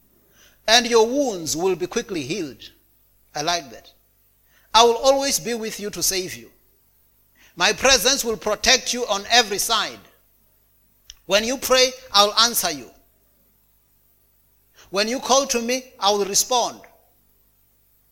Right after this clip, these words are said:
If you put an end to oppression, to every gesture of contempt, and to every evil, evil word,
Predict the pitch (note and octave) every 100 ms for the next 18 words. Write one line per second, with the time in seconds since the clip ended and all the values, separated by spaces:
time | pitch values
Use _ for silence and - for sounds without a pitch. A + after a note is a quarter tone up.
0 | _ _ _ _ _ _ _ _ F#3+ F#3+
1 | F#3+ C#4 - C4+ A#3 A3 G3 G#3+ A3 F#3+
2 | G#3 F#3+ D3+ G3+ G3 A3 F#3+ G#3+ G#3+ A3+
3 | D#3+ F#3+ - G3+ - E3+ E3 - G3 G3
4 | F#3+ E3 F3+ G3 F#3+ G#3 G3+ F#3 C3+ C#3+
5 | C#3+ _ _ _ _ - B3+ G3+ F3+ G3+
6 | E3 E3 D#3+ C#3